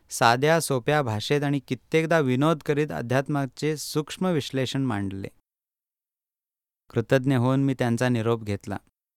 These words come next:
ताठ उभे राहत आपल्या सडपातळ हातांची मोहक हालचाल करीत स्वामी म्हणाले, "प्रामाणिकपणे आणि शिस्तीने साधना कर.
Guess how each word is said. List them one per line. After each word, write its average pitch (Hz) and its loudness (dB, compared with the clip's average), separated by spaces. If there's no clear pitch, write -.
ताठ 123 8
उभे 120 0
राहत 127 2
आपल्या 143 4
सडपातळ 139 2
हातांची 135 0
मोहक 127 0
हालचाल 120 2
करीत 127 0
स्वामी 120 -4
म्हणाले, 120 0
"प्रामाणिकपणे 147 4
आणि 165 2
शिस्तीने 156 -2
साधना 117 2
कर. 98 -4